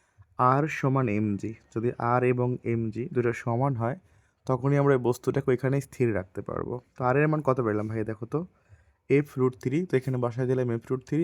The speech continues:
আর এখানে এমজি। তো এফ এর যে মান, এফ এর মানটা কত বলো তো? তুমি দেখতেই পাচ্ছ এখানে এফ এর মান কত দেয়া আছে, এই যে এফ এর মান c into two into ten to the power six কিউ, দুইটা তো একই মান। So আমি একটা মান এখানে ইউজ করলেই হইলো, কোনো সমস্যা নাই। তো এখানে আমরা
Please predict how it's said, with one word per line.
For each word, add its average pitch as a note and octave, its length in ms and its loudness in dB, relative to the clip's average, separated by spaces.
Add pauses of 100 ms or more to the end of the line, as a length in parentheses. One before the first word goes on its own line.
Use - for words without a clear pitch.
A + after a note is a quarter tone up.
আর A#2+ 120 2
এখানে A2 220 -6
এমজি। G2+ 280 -8 (640)
তো - 140 -2
এফ D3+ 140 2
এর D#3+ 140 6
যে C#3+ 60 6 (120)
মান, G2+ 160 2 (100)
এফ B2 100 -4
এর C3+ 100 -2
মানটা C3+ 240 -2
কত B2+ 100 0 (100)
বলো G2+ 180 2
তো? B2+ 120 -4
তুমি C3 120 -2 (100)
দেখতেই B2+ 340 -2
পাচ্ছ B2+ 140 -4 (100)
এখানে A#2+ 200 -4
এফ A2+ 100 -6
এর A#2+ 100 -4
মান A#2 160 -6
কত B2 160 -6
দেয়া A#2+ 140 0
আছে, - 140 -8
এই B2 80 -2
যে A2+ 80 0
এফ - 100 -10
এর A#2 120 -2
মান D3 100 -2 (120)
c - 20 -14 (200)
into D#3 220 0 (200)
two C#3+ 220 4 (880)
into C3+ 280 2
ten B2 160 6
to C3 100 4
the B2 100 4
power A#2+ 200 2
six B2 160 0 (160)
কিউ, G#2 120 0 (100)
দুইটা D3+ 220 -4
তো - 40 -2 (100)
একই C3 240 -2
মান। G#2+ 120 -6 (180)
So - 120 -14
আমি A#2+ 180 -2
একটা - 220 -8
মান C3 160 0
এখানে B2 220 -6
ইউজ A2 180 -6
করলেই G#2+ 340 -2
হইলো, G2 260 -4
কোনো G#2+ 100 -6 (100)
সমস্যা G#2+ 420 -8
নাই। F3 100 0 (1080)
তো - 120 2
এখানে D#3+ 220 4
আমরা E3+ 100 4